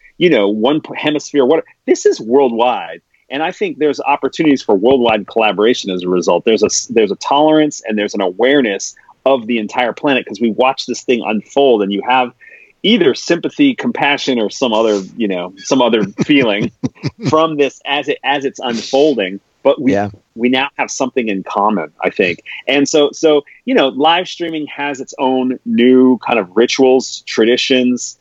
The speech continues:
Speaker 1: habits, etiquette. And I think people are gonna be cutting their teeth and doing that now, and it's not gonna go away later. Next time when they see there's a band they love, are they gonna drive, you know, five hundred miles to see it?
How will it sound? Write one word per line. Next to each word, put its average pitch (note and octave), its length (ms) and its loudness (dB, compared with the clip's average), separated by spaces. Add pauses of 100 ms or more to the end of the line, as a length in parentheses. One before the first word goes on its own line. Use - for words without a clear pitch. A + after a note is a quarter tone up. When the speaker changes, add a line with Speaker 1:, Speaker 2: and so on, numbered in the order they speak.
(260)
Speaker 1:
habits, C3 540 0 (120)
etiquette. C#3 580 0 (300)
And C3 480 -2
I C3+ 80 -8
think D3+ 220 -8 (240)
people E3 260 2
are D3 60 6
gonna C#3 180 2
be B2+ 140 0
cutting D3 300 0
their A2+ 100 0
teeth - 260 0
and G#2+ 160 0
doing D3+ 220 6
that A#2+ 160 0
now, D3+ 320 0 (180)
and C#3 100 2
it's - 140 -4
not E3 160 -2
gonna D3+ 140 2
go B2+ 80 4
away A#2 180 4
later. A2+ 400 0 (240)
Next C#3+ 300 -2
time A#2 280 -2
when A#2+ 120 2
they B2+ 120 0
see C#3 280 0
there's B2+ 180 2
a A2 60 -6
band C3+ 280 0
they B2+ 100 0
love, C3+ 260 4
are G2+ 100 0
they G#2 140 -4
gonna C3+ 160 0
drive, G#2+ 420 0 (140)
you C3 100 2
know, F#2 140 -4
five G#2+ 340 0
hundred B2+ 200 -2
miles C3 320 0
to C3+ 60 -8
see F3 280 4
it? A#3 120 2